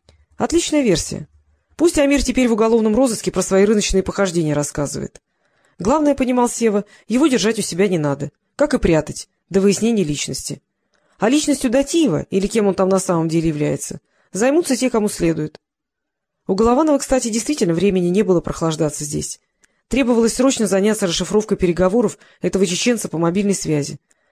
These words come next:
А специалист, который мог быстро и профессионально это сделать, сидел в Глории. На том Сева и остановился. И когда прибыла милиция, Датиеву или Костаеву, один теперь хрен,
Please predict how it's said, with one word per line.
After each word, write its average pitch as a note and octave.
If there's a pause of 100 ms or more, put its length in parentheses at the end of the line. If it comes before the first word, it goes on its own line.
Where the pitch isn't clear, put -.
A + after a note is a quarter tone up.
(160)
А F3+
специалист, A#3+
который F#3+
мог F#3+
быстро F3
и -
профессионально E3+
это -
сделать, B3 (200)
сидел A3
в G#3
Глории. D3 (1700)
На B3+
том F#4+
Сева D4
и A#3+
остановился. D3 (240)
И G3
когда A#3+
прибыла C4
милиция, B3+ (240)
Датиеву G#3
или F3
Костаеву, G#3+ (200)
один A3+
теперь F3+
хрен, D3